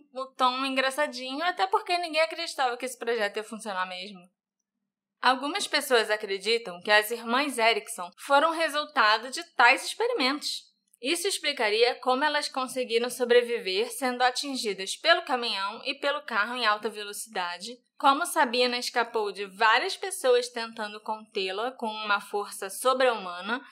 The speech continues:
e também explicaria por que o caso não foi mais falado e como as irmãs, principalmente Sabina, sumiram desde então. Também há quem acredite que elas estavam possuídas por entidades muito fortes e muito ruins,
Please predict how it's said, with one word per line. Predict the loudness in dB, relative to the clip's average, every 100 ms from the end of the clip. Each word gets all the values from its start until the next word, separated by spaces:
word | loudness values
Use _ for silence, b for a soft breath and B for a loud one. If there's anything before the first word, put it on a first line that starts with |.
| B B
e | -2
também | 2 2 2 0
explicaria | -2 -2 4 4 4 2 0
por | -2 -8 -2
que | 0
o | 0
caso | 2 2 2 -2
não | -4 -2 -2
foi | -2 -2 2
mais | 2 2
falado | 0 2 4 4 4 2 -4
e | -8 -4
como | 2 4 2
as | -2
irmãs, | -2 -2 0 -2 -4 -8
principalmente | -6 -4 -4 -2 -2 -2 -6
Sabina, | -4 0 0 0 -6 -6 -10 -8
sumiram | -2 0 4 4 2 0
desde | -4 -6 -6
então. | -14 -14 -20 _ _ _ _ _ _ _ _ _ _ 2
Também | 4 6 6 6
há | 6
quem | 4 -4
acredite | -2 -4 -4 -2 -4 -4 -10 -12 -18 _
que | 0
elas | 2 0
estavam | -2 2 2 0 -4
possuídas | -2 -2 -2 -4 -2 -2 -4
por | -2 -2
entidades | -2 -6 -6 0 0 0 -4 -14
muito | -10 -6 -6 -8
fortes | -4 0 0 -2 -16 -16
e |
muito | -10 -8 -8 -10
ruins, | -14 -16 -14